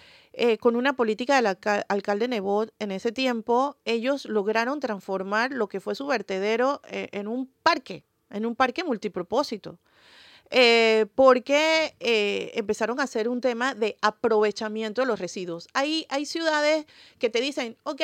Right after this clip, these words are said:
no me interesa que separes todo, déjame lo inorgánico aquí, lo orgánico acá". Eso es una política.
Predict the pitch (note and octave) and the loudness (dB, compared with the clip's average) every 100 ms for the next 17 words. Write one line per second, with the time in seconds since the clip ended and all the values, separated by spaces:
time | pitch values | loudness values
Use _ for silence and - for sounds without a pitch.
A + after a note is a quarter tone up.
0 | D4+ C#4+ E4 F4 D#4 B3+ C4 C4+ D4 D4 | -2 -4 -6 -6 -4 -2 -2 -2 -4 -4
1 | - - B3+ B3 - C4+ C#4 C4+ - - | -6 -8 -6 -6 -4 -2 -2 -6 -14 -6
2 | D#4 B3+ F#3 - G#3+ A3+ D4 D#4+ C4+ A#3+ | -2 -2 -4 -10 -8 -6 -4 -2 0 -2
3 | A#3+ B3 E4 F#4+ F4 D#4 F4 F4+ C#4 A#3 | -2 -2 -2 2 2 2 -2 -2 -2 -2
4 | C4+ C4+ C4 G#3 F#3+ E3 _ _ A3+ A3+ | -2 -4 -4 -4 -4 -10 _ _ -2 0
5 | A#3+ A3+ A#3 - F#4+ F4+ F#3 - | 0 0 -2 -2 -4 -6 -10 -20